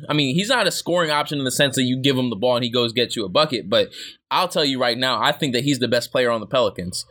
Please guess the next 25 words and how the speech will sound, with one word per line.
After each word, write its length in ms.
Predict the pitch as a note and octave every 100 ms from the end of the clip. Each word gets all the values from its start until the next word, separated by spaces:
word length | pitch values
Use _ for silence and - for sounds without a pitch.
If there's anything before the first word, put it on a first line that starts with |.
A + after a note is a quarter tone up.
| - _ -
But 280 | A#3 E3+ -
when 160 | D#3
you 220 | D3+ C#3+
ask 220 | C#3+ C3+ C#3+
me 100 | C3+
who's 240 | D3+ B2+
the 100 | B2
scorer, 680 | - - D#3+ D#3 B2 A#2 - _
who's 200 | D3 D3
the 80 | C3
scorer 260 | - C#3+ B2+
that 120 | A#2
I 80 | A2+
would 160 | G#2+
go 160 | C3+ F3+
to, 180 | E3+ A2+
I'm 140 | A#2
giving 180 | B2 B2
it 80 | A#2
to 80 | A#2
Brandon 280 | A#2 A2+ A2+
Ingram 240 | A2+ G#2+
every 160 | G#2 G2+
time. 300 | D#3+ D3+ A#2
But 160 | G#2+